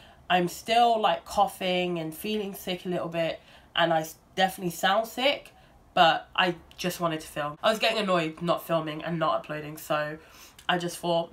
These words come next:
"Do you know what? I'm not too bad today. Let me just film." So obviously I need to do my eyeshadow because I'm gonna use glitter.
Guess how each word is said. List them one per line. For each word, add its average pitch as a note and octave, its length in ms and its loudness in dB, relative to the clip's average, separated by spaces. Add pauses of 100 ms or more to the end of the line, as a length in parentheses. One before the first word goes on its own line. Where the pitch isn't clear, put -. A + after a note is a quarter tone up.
(120)
"Do F#3 100 -6
you F#3 40 -2
know G3 140 2
what? G#3 240 6
I'm E3+ 180 -2
not E3+ 220 0
too A#3 160 -10
bad A#3 260 2
today. G3+ 460 -4
Let E3 300 -4
me D#3+ 60 -8
just E3 240 -12
film." - 300 -12 (260)
So - 120 0
obviously C4+ 300 4
I B3 100 6
need A#3 140 -6
to - 80 -16
do G#3 120 -4
my F3+ 220 2
eyeshadow E3+ 280 0
because D#3+ 640 -2
I'm D3+ 280 -2
gonna D#3 140 -8
use D#3 220 -10
glitter. D3+ 520 -4